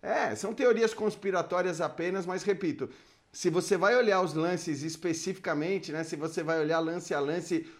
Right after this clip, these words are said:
como essas decisões foram tomadas, acho que é muito difícil, é, acreditar que isso tudo tenha sido consequência, né, do tal benefício que a conmebol tá procurando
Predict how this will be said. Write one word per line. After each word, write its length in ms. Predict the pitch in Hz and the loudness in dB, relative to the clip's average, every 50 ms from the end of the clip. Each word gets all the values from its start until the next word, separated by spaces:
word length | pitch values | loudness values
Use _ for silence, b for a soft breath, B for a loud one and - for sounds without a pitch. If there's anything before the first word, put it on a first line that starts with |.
| B - | B 4
como 300 | - 202 220 226 226 214 | 8 8 8 8 6 4
essas 260 | 196 208 202 180 151 | 2 2 0 -4 0
decisões 600 | 151 180 170 175 - 156 135 135 165 175 165 165 | 0 0 0 0 -2 -6 -4 -4 -4 -4 -4 -6
foram 260 | - 170 165 156 160 | -4 -4 -4 -4 -4
tomadas, 640 | 151 151 143 135 143 156 175 175 135 123 123 120 - b b b b b | -4 -4 -4 -2 0 2 2 2 2 0 -4 -4 -6 b b b b b
acho 220 | - 143 151 151 | -2 -2 -2 -2
que 60 | - 165 | -2 -2
é 40 | |
muito 280 | 147 147 160 165 165 180 | 0 0 -2 -2 -4 -6
difícil, 760 | 160 170 165 160 - 165 156 151 151 - 165 160 160 151 B B B B B | -6 -6 -6 -6 -4 -4 -4 -2 -2 2 2 2 2 2 B B B B B
é, 760 | - 135 135 135 131 123 120 113 110 107 107 104 104 101 98 - | -2 2 2 4 4 4 2 2 0 0 -2 -2 -4 -4 -6 -6
acreditar 720 | - 117 - 165 156 160 151 139 143 139 139 143 139 147 143 | -8 -6 -4 -2 0 0 -2 -2 -6 -8 -2 0 0 0 0
que 280 | 147 - 156 151 127 - - | -2 -4 -6 -6 -6 -6 -6
isso 300 | 170 175 170 - 170 165 | -6 -6 -6 -6 -8 -8
tudo 320 | - - 160 156 151 156 | -4 -2 -2 -2 -2 -4
tenha 260 | 156 - 160 156 151 | -4 -4 -4 -4 -4
sido 340 | 143 - - 143 147 143 147 - | -6 -6 -4 -4 -4 -4 -4 -6
consequência, 840 | - 151 151 147 - 147 - - 131 131 139 131 131 143 139 135 b b b b b b | -6 -6 -6 -6 -6 -8 -6 -4 -4 -2 -2 -2 -2 -2 -2 -2 b b b b b b
né, 220 | 131 139 143 139 139 | -2 0 0 0 -2
do 140 | 123 139 143 | -4 -4 -4
tal 360 | 139 147 139 143 143 143 135 | 0 2 2 4 4 4 2
benefício 800 | 127 123 151 160 151 156 147 151 - 151 160 156 156 - 160 139 | 2 2 2 2 2 2 -2 -2 -4 -4 -4 -4 -4 -4 -6 -4
que 100 | - 156 | -2 -4
a 80 | 147 | -4
conmebol 420 | - - 147 147 139 123 123 143 147 | -4 -4 -4 -2 -2 0 0 -2 0
tá 120 | 143 156 147 | 0 -2 -4
procurando 680 | 139 - 151 143 131 147 147 127 135 143 143 147 147 | -4 -4 -6 -6 -4 -2 -2 0 0 0 -2 -2 -4